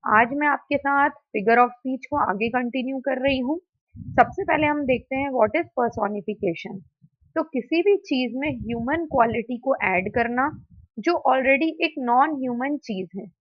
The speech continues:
जैसे time flies when you are having fun। तो time कोई असली में उड़ता तो है नहीं,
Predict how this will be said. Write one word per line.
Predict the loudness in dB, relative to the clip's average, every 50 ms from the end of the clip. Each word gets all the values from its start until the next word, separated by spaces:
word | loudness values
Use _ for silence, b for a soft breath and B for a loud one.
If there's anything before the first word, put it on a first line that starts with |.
| _ _ _ _ _ _ _ -8 0
जैसे | 2 2 2 4 0 -2 -2 0 2 4
time | 4 4 4 2 0
flies | -4 -6 -2 2 4 4 4 4 0 -4
when | -4 -2 -2 -2 -2
you | -2 -2 -2 2 4 4
are | 4 4 2 0
having | -4 -4 -4 -8 -8 -8 _ 2
fun। | 2 2 2 0 -6 -10 -12 -16 -18 -20 _ _ _ -2
तो | -2
time | 0 2 4 6 6 6 4 0 -4
कोई | -4 0 0 2 2
असली | 0 -2 -4 -4 -4 -4 -2
में | 0 0 -2
उड़ता | -2 -2 -4 -4 -4 -4 -6 -6 -2
तो | 0 0 0 2 2
है | 2
नहीं, | 2 2 2 2 0 -2